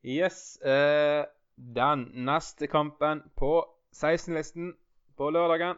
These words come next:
den siste av seksten kampene. Swansea mot West Bromwich. Eh, <laughs> du kommer ikke, hvis du nevner, eh, bunnkamp, så,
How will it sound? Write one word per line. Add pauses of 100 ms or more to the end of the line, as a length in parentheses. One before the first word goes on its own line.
den
siste (100)
av
seksten
kampene. (760)
Swansea
mot (100)
West
Bromwich. (1000)
Eh, (320)
<laughs> (720)
du
kommer
ikke,
hvis
du
nevner,
eh,
bunnkamp,
så,